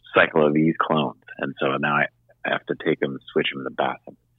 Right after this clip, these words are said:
They said that it's an underground wire at the substation.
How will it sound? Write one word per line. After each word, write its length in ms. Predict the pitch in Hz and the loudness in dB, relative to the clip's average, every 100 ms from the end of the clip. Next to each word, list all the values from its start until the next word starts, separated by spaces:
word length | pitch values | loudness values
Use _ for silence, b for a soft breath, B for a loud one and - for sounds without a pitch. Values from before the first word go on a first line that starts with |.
| _ _ _ _ _ - 73 - _ _ b b _ _ _ | _ _ _ _ _ -20 -18 -20 _ _ b b _ _ _
They 140 | 95 - | 0 2
said 200 | 135 151 | 2 4
that 120 | 139 | 4
it's 160 | 107 - | 2 -2
an 140 | 95 80 | 0 0
underground 560 | 92 107 98 101 92 85 | 2 2 2 0 0 2
wire 200 | 85 82 | 2 2
at 100 | - | 0
the 80 | 78 - | -6 -4
substation. 840 | 76 76 - 69 60 - - - | -6 -6 -2 0 2 0 -2 -16